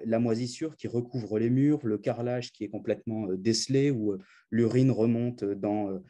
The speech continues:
dans les, euh, dans les toilettes, où, euh, les enfants ne vont d'ailleurs plus faire leurs, euh, besoins parce qu'ils ont peur d'y aller, la cour de récréation qui est une, une pataugeoire, les animateurs qui manquent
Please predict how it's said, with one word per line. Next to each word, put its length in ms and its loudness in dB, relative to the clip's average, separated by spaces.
dans 200 0
les, 260 2
euh, 560 0
dans 160 -4
les 120 -2
toilettes, 520 -2
où, 220 -2
euh, 40 0
les 200 0
enfants 300 -6
ne 100 -2
vont 180 -6
d'ailleurs 280 -6
plus 180 -4
faire 200 -2
leurs, 200 0
euh, 140 0
besoins 420 -2
parce 160 -14
qu'ils 220 -8
ont 80 -2
peur 220 0
d'y 160 0
aller, 300 4
la 160 0
cour 220 0
de 60 -2
récréation 540 0
qui 160 -10
est 160 -8
une, 320 -4
une 160 -2
pataugeoire, 720 0
les 220 4
animateurs 600 2
qui 140 -4
manquent 360 -2